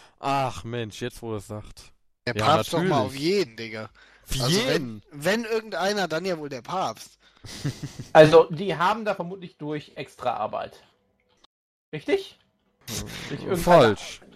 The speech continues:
Speaker 3: Die haben dadurch keine Extraarbeit.
Speaker 1: Nö, also hat zumindest damit nichts zu tun mit dem doppelten Gehalt.
Speaker 2: Bezahlter Urlaub.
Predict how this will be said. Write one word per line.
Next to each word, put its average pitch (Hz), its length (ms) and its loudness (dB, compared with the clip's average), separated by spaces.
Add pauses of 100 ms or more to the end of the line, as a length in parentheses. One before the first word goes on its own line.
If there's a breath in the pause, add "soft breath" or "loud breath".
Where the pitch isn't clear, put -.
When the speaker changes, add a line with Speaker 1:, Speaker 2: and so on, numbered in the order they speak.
(440)
Speaker 3:
Die 147 200 -6
haben 175 140 0
dadurch 156 300 0
keine 165 240 -2
Extraarbeit. 110 680 -4 (1500)
Speaker 1:
Nö, 110 220 -10 (160)
also 127 280 0
hat 143 120 0
zumindest 147 440 -10
damit 147 220 -4
nichts 147 200 -14
zu - 100 -20
tun 135 240 -10
mit 101 120 -16
dem 98 120 -14
doppelten 90 340 -16
Gehalt. 90 420 -12
Speaker 2:
Bezahlter 160 540 4
Urlaub. 135 460 -10